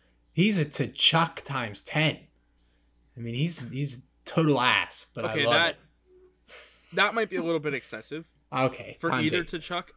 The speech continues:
Speaker 2: No, no.
Speaker 1: <laughs>
Speaker 2: The p-, I, I was gonna say this later, but I'll, I'll say it now since you made your comparison. Reminds me of Brendan Gallagher,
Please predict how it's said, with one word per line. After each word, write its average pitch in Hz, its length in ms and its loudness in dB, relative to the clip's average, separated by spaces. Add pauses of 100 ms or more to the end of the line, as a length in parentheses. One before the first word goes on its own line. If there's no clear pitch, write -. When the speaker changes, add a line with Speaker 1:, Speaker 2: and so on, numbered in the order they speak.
(320)
Speaker 2:
No, 151 160 0
no. 180 960 6
Speaker 1:
<laughs> - 0 - (1400)
Speaker 2:
The 190 120 0
p-, - 180 -12 (500)
I, 160 80 -4
I 170 160 0
was 165 120 -4
gonna 202 140 -4
say 170 160 -4
this 156 180 -6
later, 131 260 -4
but 135 120 -6
I'll, 123 120 -4
I'll 131 140 -8
say 214 160 -2
it 135 80 -2
now 117 240 -8
since - 220 -16
you 131 60 -8
made 120 180 -10
your 120 100 -12
comparison. 104 520 -16 (440)
Reminds 196 280 2
me 175 60 -2
of 139 80 -4
Brendan 135 240 -2
Gallagher, 120 420 -8